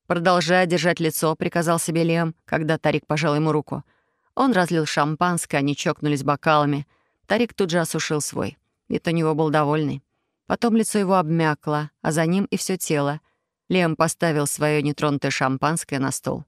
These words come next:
Губы, там, где он прикоснулся к жидкости с наркотиком, пощипало, потом они онемели. Через несколько минут пройдёт.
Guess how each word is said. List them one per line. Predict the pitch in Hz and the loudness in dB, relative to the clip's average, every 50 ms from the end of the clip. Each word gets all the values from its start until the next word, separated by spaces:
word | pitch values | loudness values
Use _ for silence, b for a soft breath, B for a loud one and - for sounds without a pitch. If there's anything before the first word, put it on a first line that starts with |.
| _ _ _ _ _ _ _ _ _ _ - | _ _ _ _ _ _ _ _ _ _ -4
Губы, | 165 185 240 254 185 160 139 131 139 - | 0 0 2 2 2 0 -2 -2 -4 -2
там, | - 151 151 160 | 0 0 2 2
где | 143 160 | 0 0
он | 156 151 | 0 0
прикоснулся | 151 160 160 - 165 160 - - 175 160 143 - 160 | -2 -2 -2 -2 -2 -2 0 0 0 0 0 -2 -2
к | 131 135 | -2 -2
жидкости | 151 170 - - - 147 - - | -2 -4 -4 -4 -6 -6 -6 -6
с | 143 | -4
наркотиком, | - 160 160 151 - 156 143 - - - 135 139 b b b b b b b | -2 -2 -2 -2 -2 -4 -4 -4 -4 -4 -4 -4 b b b b b b b
пощипало, | - 151 - - - 180 - - 208 220 233 226 226 220 | -6 -6 -4 -4 -4 -4 -2 0 0 2 2 2 0 0
потом | - - 151 - 180 170 180 | -2 -2 -2 0 0 0 0
они | 175 180 - - | 0 0 -2 -2
онемели. | - 175 175 170 160 156 131 120 120 123 139 - _ _ _ _ _ - | -2 0 0 2 2 0 0 0 -2 -4 -6 -10 _ _ _ _ _ -4
Через | - 269 302 294 | -2 0 2 2
несколько | 262 254 - - - 151 | 2 0 0 0 -2 0
минут | 160 165 165 - | 0 0 0 -2
пройдёт. | - 131 139 139 123 131 143 - _ _ | -2 -2 0 0 0 -2 -4 -6 _ _